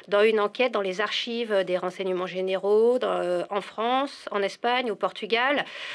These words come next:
euh, pour essayer de montrer, là, peu à peu, en fait, pour démystifier aussi le prophète. Et, euh, sans tout spoiler, euh, dans, dans cette enquête, j'ai réussi à montrer qu'il avait, euh, certainement,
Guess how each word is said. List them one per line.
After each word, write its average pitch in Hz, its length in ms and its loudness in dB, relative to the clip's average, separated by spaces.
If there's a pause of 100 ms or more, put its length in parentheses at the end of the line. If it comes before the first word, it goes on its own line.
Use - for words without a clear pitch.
(220)
euh, 170 600 2
pour 185 120 -2
essayer 220 220 2
de 220 60 -12 (240)
montrer, 226 540 2
là, 180 100 0 (200)
peu 262 160 6
à 220 80 4
peu, 269 140 0
en 247 60 4
fait, 240 140 -4
pour 185 140 -4
démystifier 247 760 0
aussi 208 360 -2
le 185 100 -8
prophète. 233 560 -2 (680)
Et, 180 180 0
euh, 160 1040 -2
sans 165 420 -6 (100)
tout - 160 -10
spoiler, 208 800 2
euh, 180 140 0
dans, 190 400 4
dans 190 160 2
cette 190 240 -4
enquête, 262 380 2
j'ai 202 100 -6
réussi 196 380 -2
à 190 60 0
montrer 202 340 -2
qu'il 185 180 -10
avait, 170 320 -4
euh, 160 460 -8 (500)
certainement, 214 680 4